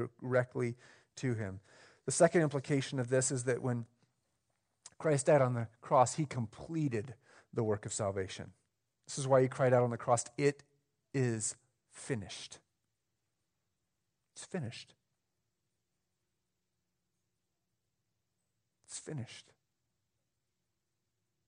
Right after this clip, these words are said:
That statement should give you and it should give me so much hope and so much assurance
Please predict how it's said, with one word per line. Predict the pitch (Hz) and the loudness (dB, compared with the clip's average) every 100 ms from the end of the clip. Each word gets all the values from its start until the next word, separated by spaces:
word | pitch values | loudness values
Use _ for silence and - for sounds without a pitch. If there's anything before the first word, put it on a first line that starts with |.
| _ _ | _ _
That | 139 131 | -2 0
statement | - 160 - 117 | -2 -2 -4 -8
should | - 110 | -10 -8
give | 113 | -8
you | 113 139 160 160 - _ _ | -4 -2 -2 -4 -8 _ _
and | 120 | -14
it | 113 | -12
should | 131 | -10
give | 120 104 | -10 -8
me | 120 117 113 - _ - | -6 -6 -8 -12 _ -18
so | - - 113 | -14 -8 -6
much | 117 120 - | -4 -6 -6
hope | 95 - _ _ _ _ _ _ _ _ _ - | -8 -8 _ _ _ _ _ _ _ _ _ -14
and | 120 | -8
so | - 123 | -6 -4
much | 120 110 110 | -4 -6 -10
assurance | - 92 98 - - | -14 -14 -14 -16 -18